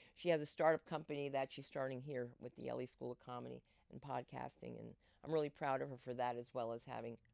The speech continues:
her own podcast that she started herself. When everybody else was talking about conspiracies, she talked about them. She worked on shows where she had to produce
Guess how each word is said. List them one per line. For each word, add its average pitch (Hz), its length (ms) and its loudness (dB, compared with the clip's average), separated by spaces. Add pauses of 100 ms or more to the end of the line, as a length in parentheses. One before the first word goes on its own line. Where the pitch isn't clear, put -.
her 139 120 2
own 151 120 2
podcast 165 580 2
that - 160 -8
she - 240 -6
started 165 460 6
herself. 180 480 2 (1200)
When 160 160 4
everybody 185 440 6
else 180 220 4
was 156 140 -4
talking 165 380 2
about 185 220 4
conspiracies, 202 720 -2 (120)
she 214 480 4 (260)
talked 185 320 8
about 104 300 -4
them. 110 120 -8 (220)
She 208 200 2
worked 202 320 10
on 175 160 10
shows 175 380 10
where 147 100 0
she 139 180 2
had 151 80 10
to 135 80 8
produce 143 580 6